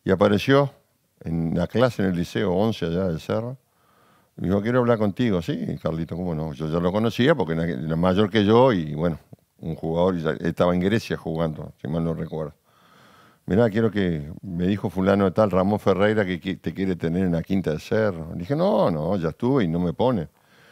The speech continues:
"No, pero ya te quiere de arquero ahora". Dije, "Bueno, pero, eh, está", digo, "está bien, pero voy con la condición de jugar, yo no voy a".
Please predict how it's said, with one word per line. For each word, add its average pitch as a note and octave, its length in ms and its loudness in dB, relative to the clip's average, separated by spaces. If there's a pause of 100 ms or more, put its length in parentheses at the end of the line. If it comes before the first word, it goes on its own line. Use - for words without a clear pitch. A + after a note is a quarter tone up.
(160)
"No, A#2+ 100 4
pero A2+ 140 4
ya A#2+ 80 0
te B2 100 0
quiere B2+ 180 2
de B2 80 8
arquero G2 460 2
ahora". - 300 -4 (360)
Dije, - 220 -4
"Bueno, B2 380 -2 (580)
pero, E2 400 0
eh, C2 400 -6
está", F2 400 -2
digo, D2 200 -10
"está D#2 180 0
bien, F#2+ 260 4 (400)
pero E2+ 220 0
voy G#2 180 2
con B2 100 2
la A#2+ 100 6
condición G2+ 380 2
de D#3+ 60 2
jugar, G#2+ 380 4
yo D#2 100 -4
no E2+ 80 -2
voy F#2+ 240 2
a". D#2+ 240 -2